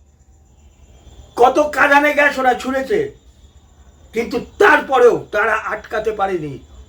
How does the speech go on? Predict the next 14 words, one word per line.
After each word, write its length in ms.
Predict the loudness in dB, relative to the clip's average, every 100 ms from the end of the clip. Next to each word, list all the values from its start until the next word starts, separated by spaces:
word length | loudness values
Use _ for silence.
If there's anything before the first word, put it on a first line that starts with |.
| -8 0
ওই 80 | 2 2
মিছিল 360 | -2 -2 -2 -2 -2
শরৎ 220 | -2 0 -2
চ্যাটার্জি 360 | -4 -4 -6 -8
স্ট্রিটের 460 | -10 -4 4 4 2 -6 -20 _ -20 _ _ _ _
থেকে 160 | -8 -6 -4
পঞ্চাশ, 440 | -4 -4 2 2 2 -4 -2
নবান্নের 460 | 2 2 4 0 0 -6
পঞ্চাশ 480 | -8 -4 0 0 0 -10
মিটারের 400 | -6 -2 -2 -2
পর্যন্ত 360 | -6 -6 -6 -8 -8
চলে 180 | -2 0
গেছিল। 240 | -2 -6 -8 -10 -12 -20 -20 -20 -20 -20 -20 -20 -20 -18 2
নবান্নের 420 | 4 6 4 2